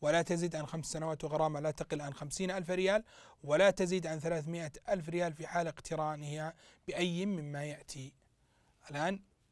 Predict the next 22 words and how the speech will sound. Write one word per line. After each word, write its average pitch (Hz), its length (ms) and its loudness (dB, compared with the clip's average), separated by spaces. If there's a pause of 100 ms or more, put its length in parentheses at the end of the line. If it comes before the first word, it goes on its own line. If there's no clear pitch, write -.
(120)
تلاحظ 180 440 2
أنها 160 180 0
تضاعفت 170 760 6
هذه 165 320 -2
العقوبة، 214 560 0 (840)
والآن 175 540 6
سنبين 175 680 -2
ما 170 140 0
يدخل 175 320 2
فيها. 190 320 0 (680)
إن 175 140 -4
كان 220 400 4 (180)
من 170 260 -4
تعرض 220 480 4
للإيذاء 165 720 2 (400)
من 160 100 -4
الأشخاص 165 540 0
ذوي 170 220 2
الإعاقة 156 640 0 (880)
أو 160 240 4 (100)
أحد 196 420 0
الوالدين 151 1160 -2